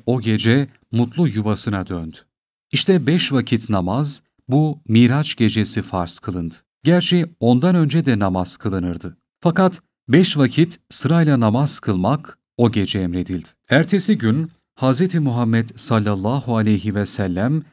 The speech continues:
miracını ümmetine söyledi. İlk önce Hazreti Ebu Bekir ve sonra diğer ashab tasdik ve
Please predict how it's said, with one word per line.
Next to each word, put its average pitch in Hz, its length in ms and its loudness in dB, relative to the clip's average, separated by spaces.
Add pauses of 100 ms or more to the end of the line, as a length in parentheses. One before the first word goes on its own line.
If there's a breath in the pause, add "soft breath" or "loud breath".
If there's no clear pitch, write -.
miracını 113 760 4 (160)
ümmetine 104 460 2
söyledi. 87 540 -6 (160)
İlk 170 240 2
önce 139 480 2
Hazreti 123 560 -2
Ebu 113 280 0
Bekir 120 460 0 (280 soft breath)
ve 92 80 -2
sonra 120 380 0
diğer 127 340 2 (100)
ashab 110 440 0 (160)
tasdik 110 580 -2
ve 135 240 2